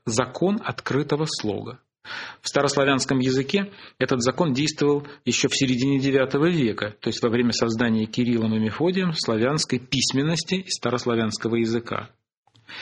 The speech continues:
Первым сформулировал закон открытого слога для старославянского немецкий славист, младограмматик Август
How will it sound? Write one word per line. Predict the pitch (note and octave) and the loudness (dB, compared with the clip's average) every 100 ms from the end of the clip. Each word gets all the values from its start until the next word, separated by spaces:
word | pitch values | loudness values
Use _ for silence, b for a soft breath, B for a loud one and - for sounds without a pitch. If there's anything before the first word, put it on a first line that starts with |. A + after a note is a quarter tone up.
| B B B _ | B B B _
Первым | - A#3 F3 A2 - | 0 2 2 -2 -6
сформулировал | - - C3+ C#3+ C#3+ E3+ D3 B2+ B2+ C3 B2 | -6 -2 0 2 4 4 4 4 2 0 0
закон | C3 C3 C3+ | 0 2 2
открытого | B2+ - B2 B2 B2 | 2 2 0 2 0
слога | - G3 G#3 A#2 | 2 0 0 0
для | A2+ A#2 | 2 0
старославянского | A2 - A#2+ A2+ A#2 A#2 F3 F3 - G2 A2+ - | 0 -2 0 0 2 2 2 0 -2 -4 -6 -6
немецкий | A#2 B2+ C#3+ C3+ B2 | 0 2 2 0 -2
славист, | - A#2+ A2+ E3 - - - | 0 2 2 0 -6 -14 -4
младограмматик | B2 A#2+ A#2 A2+ A2+ D3 D#3+ D#3+ - - | 0 2 2 2 2 0 -2 -4 -8 -2
Август | C3 B2+ B2+ G#2+ - | 0 2 0 -2 -4